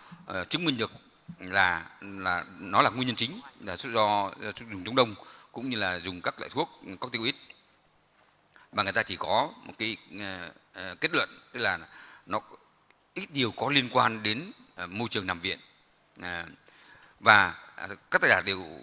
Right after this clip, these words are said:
như tôi vẫn trình bày đấy, là các tác giả đều thống nhất một quan điểm là đứng trước một bệnh nhân bị xuất huyết tiêu hóa, ờ, do covid mười chín ấy, thì việc đầu tiên là chúng ta phải đánh giá người bệnh thuộc loại nào. Nếu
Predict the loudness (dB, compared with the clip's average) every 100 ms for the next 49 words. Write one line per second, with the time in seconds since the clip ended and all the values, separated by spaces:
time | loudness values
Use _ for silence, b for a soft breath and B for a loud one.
0 | -8 -4 2 2 2 -4 -4 -4 -4 6
1 | 6 6 0 -8 -8 4 4 6 4 4
2 | 2 4 4 0 0 2 4 2 0 -4
3 | -2 -2 -2 -4 -2 -4 0 0 0 -6
4 | -10 -6 -2 -4 0 2 4 2 -6 B
5 | B B -6 -4 -4 -6 -6 -2 -2 -4
6 | -10 -6 -6 -6 -12 _ _ -8 -6 -2
7 | 2 6 4 2 -14 B B B B _
8 | _ -2 4 4 4 2 -2 2 2 4
9 | 0 -4 -2 0 0 -4 -20 -20 -20 -20
10 | -14 -10 -6 0 8 10 8 4 -12 B
11 | B B -2 4 4 4